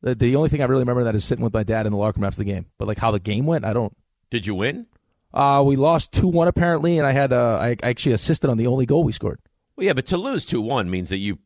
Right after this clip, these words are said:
Speaker 2: were probably really good.
Speaker 1: I think I played well, yeah, but I can't tell you, like, I can't tell you how the goal went in or what the assist looked like for some reason.
Speaker 2: Hmm.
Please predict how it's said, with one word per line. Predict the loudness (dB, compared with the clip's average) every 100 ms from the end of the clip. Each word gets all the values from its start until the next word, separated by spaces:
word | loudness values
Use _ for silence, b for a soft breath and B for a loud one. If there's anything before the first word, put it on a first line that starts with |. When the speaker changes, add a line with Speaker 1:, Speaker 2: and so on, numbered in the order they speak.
| -14
Speaker 2:
were |
probably | -6 -4 -4
really | -4 -6
good. | -4 -2 -2 -4 -14 _ -4
Speaker 1:
I | 0
think | 2 0
I |
played | 2 2
well, | 2 2
yeah, | 2
but | 0
I | -2
can't | 0 -2
tell | 2 2
you, | 2
like, | 2
I | -2
can't | -2 -2 -2 -6 _ _ _ _ _ _ _ 0
tell | 2
you | 4
how | 2
the | 2
goal | 2 2 4
went | 2 2
in | 2 2
or | 0 -2 -6 -8 -12 _ _ _ _ _
what | -2 0
the | 0
assist | 0 0 0
looked | -2 -2
like | -6 -4
for |
some | -4 -2
reason. | 0 -2 -4 -8 _ _ _ _ _ _ _ _ _
Speaker 2:
Hmm. | -16